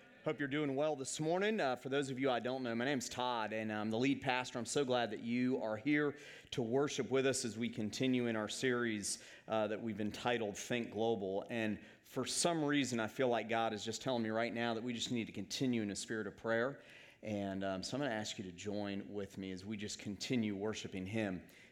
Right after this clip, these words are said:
and continuing to pray and ask Him to lead us this morning. Father God, thank you for who you are, all the songs that we just sang,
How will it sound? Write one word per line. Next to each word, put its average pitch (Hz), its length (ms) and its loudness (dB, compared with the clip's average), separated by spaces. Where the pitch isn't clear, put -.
and 98 80 -10
continuing 101 560 0
to - 120 -10
pray 101 540 -2
and 98 120 -4
ask 104 260 -2
Him 98 200 -4
to - 120 -6
lead 90 260 -6
us 92 220 -8
this - 240 -10
morning. 87 260 -12
Father 107 320 -2
God, 92 220 -6
thank 107 280 -6
you 104 100 -8
for 113 120 -12
who 127 140 2
you 143 320 4
are, 123 280 4
all 120 200 4
the 110 140 -2
songs 127 500 2
that 127 140 0
we 120 140 2
just 120 340 4
sang, 110 420 0